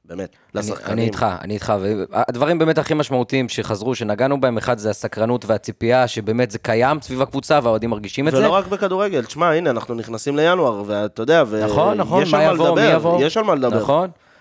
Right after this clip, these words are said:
Speaker 2: ואם זה גם בצד השני, שאני חושב שזה חזר, חזר איזה כוח הרתעה מסוים. קבוצות אומרות, "וואי, הפועל תל אביב משחק הבא, איזה משחק קשה, איזה באסה."
Speaker 1: נכון, נכון.
Speaker 2: כאילו, באסה לקבל אותנו עכשיו, וזה מעודד וזה כיף, ואנחנו נצלול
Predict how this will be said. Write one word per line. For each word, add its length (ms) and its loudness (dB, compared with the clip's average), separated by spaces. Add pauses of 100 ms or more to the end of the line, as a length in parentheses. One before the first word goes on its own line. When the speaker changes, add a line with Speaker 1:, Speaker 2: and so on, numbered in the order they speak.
Speaker 2:
ואם 200 2
זה 120 2
גם 100 4
בצד 240 4
השני, 280 2
שאני 180 2
חושב 180 0
שזה 380 -6
חזר, 340 -2
חזר 280 -2
איזה 120 -2
כוח 200 -2
הרתעה 240 0
מסוים. 300 -4
קבוצות 380 -2
אומרות, 240 0
"וואי, 140 4
הפועל 220 2
תל 100 -2
אביב 60 2
משחק 260 -2
הבא, 140 0
איזה 140 0
משחק 240 -6
קשה, 220 -4
איזה 220 2
באסה." 300 0
Speaker 1:
נכון, 240 0
נכון. 220 -6
Speaker 2:
כאילו, 120 4
באסה 260 2
לקבל 300 2
אותנו 280 2
עכשיו, 320 2 (360)
וזה 160 0
מעודד 340 4
וזה 180 -4
כיף, 280 0
ואנחנו 180 0
נצלול 420 0